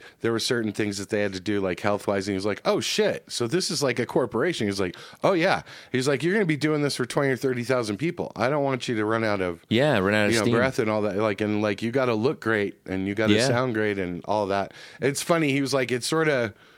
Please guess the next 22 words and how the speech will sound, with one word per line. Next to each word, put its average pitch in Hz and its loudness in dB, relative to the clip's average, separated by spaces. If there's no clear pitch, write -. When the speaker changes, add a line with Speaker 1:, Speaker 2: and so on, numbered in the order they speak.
Speaker 1:
changed 156 0
my 123 2
mind. 131 2
He's 107 0
like, 117 -2
"Oh, 208 2
I 160 0
thought 185 2
this 185 0
was 160 -2
all 175 2
just 151 -2
sorta 165 0
natural." 120 -2
<laughs> - -10
Speaker 2:
Yeah, 123 4
Speaker 1:
It's 90 -2
like, 87 -2
Speaker 2:
no. 110 2
Speaker 1:
"No, 120 4
man." 127 -2
Speaker 2:
Yeah. 101 0